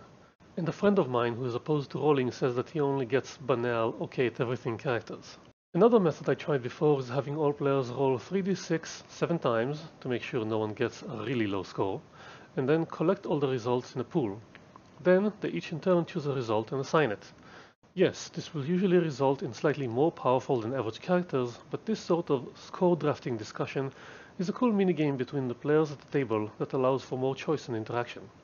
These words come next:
If rolling seven times per player gives them too much choice, you can tell them to roll it six times and then add three for rolls yourself. But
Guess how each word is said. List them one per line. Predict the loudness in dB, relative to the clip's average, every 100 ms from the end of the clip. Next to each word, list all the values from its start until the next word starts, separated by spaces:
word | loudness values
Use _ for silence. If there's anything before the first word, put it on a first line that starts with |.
| -20 _
If | -4
rolling | 2 4 4
seven | 4 4 4
times | 2 2 2
per | 2 -2
player | 2 2 2
gives | 0 -4
them | -4 -4
too | -4
much | -6 -6 -8
choice, | 0 0 -2 -6
you | -4
can | -2
tell | 0
them | 0 -2
to | -4
roll | -2 0 0
it | -2 -14
six | -6 -6 -4
times | -2 0 0 -2
and | -4 0
then | 0 0
add | -2 -2
three | -2 -4
for | 0 -2
rolls | 0 0 0
yourself. | -4 -2 -2 -2 -16 _
But | 0 0 -2